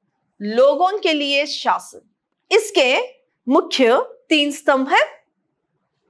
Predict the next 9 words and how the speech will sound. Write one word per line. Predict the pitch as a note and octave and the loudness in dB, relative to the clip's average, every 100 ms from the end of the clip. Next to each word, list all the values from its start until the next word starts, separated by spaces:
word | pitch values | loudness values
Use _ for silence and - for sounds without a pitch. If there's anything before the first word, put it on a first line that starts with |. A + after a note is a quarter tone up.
| _ _ _ _ _ _ | _ _ _ _ _ _
संसदीय | - F4 D4+ D#4 D#4+ B3 C#4 B3+ | -2 2 2 2 0 2 2 2
व्यवस्था, | A#3+ A#3+ B3+ B3+ - G4 - - - _ _ _ _ _ | 0 -2 -2 -4 0 2 2 -6 -18 _ _ _ _ _
शासन | - - C#4+ C#4+ C#4+ D4+ D4 | -10 0 2 2 0 -2 0
व्यवस्था | C4 B3 C4 - F#4 - - - - _ _ _ _ | -2 0 -4 0 2 2 0 -8 -20 _ _ _ _
और | - C#4+ C4+ C#4+ - - | 0 2 2 0 -8 -2
कानून | A#3 A#3 B3+ F4 F#4+ | 0 0 -2 -4 -4
व्यवस्था। | C#4 F#3+ F#3 - - _ _ _ _ _ _ _ _ _ _ _ _ _ _ - | -4 -6 -10 -16 -20 _ _ _ _ _ _ _ _ _ _ _ _ _ _ 0
इन | B4 C#5 C5+ C5+ | 4 4 2 -2
तीनों | C#4 C4+ E4+ | 0 2 2